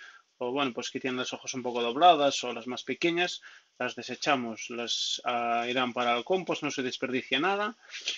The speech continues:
Y la tierra la echaremos, pues, en la huerta o en cualquier sitio. No lo utilizaremos para hacer nuevos semilleros, porque sería un foco de infecciones para otros posibles semilleros que hagamos. Entonces, esta tierra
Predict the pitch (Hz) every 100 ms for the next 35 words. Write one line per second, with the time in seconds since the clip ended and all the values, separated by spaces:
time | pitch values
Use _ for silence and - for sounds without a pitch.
0 | - _ 135 127 - 175 202 220 214 156
1 | 143 - 143 160 160 160 - - 131 127
2 | 131 214 220 226 170 147 156 - 135 127
3 | 127 143 156 151 - 135 - 135 160 151
4 | 131 127 127 151 147 143 139 131 139 214
5 | 220 - - - - _ _ _ _ _
6 | - - - 135 139 143 147 160 147 165
7 | 151 147 139 139 196 214 - 147 147 151
8 | - 143 170 151 143 143 156 180 - 139
9 | 131 110 110 123 117 160 175 160 143 135
10 | - 208 226 233